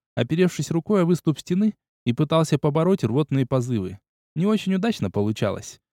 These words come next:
Адреналиновый выплеск прекратил свое действие, и теперь парня ощутимо поколачивало от пережитого потрясения. И то, что пришлось насмерть зарубить шестерых зеленых уродцев, тоже бодрости не прибавляло. Что ни говори,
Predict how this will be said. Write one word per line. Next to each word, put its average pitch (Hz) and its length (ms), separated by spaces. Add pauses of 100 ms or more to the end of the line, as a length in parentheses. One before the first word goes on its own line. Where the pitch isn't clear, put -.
(160)
Адреналиновый 135 760
выплеск 180 380
прекратил 127 480
свое 165 240
действие, 151 540 (240)
и 98 100
теперь 147 320
парня 175 360
ощутимо 123 480
поколачивало 120 760
от 107 140
пережитого 113 540
потрясения. 110 800 (280)
И 104 120
то, 143 180
что 131 180
пришлось 117 460
насмерть 139 380
зарубить 110 400
шестерых 131 460
зеленых 131 460
уродцев, 165 500
тоже 202 260
бодрости 147 460
не 139 120
прибавляло. 127 680 (400)
Что - 240
ни 139 140
говори, 127 420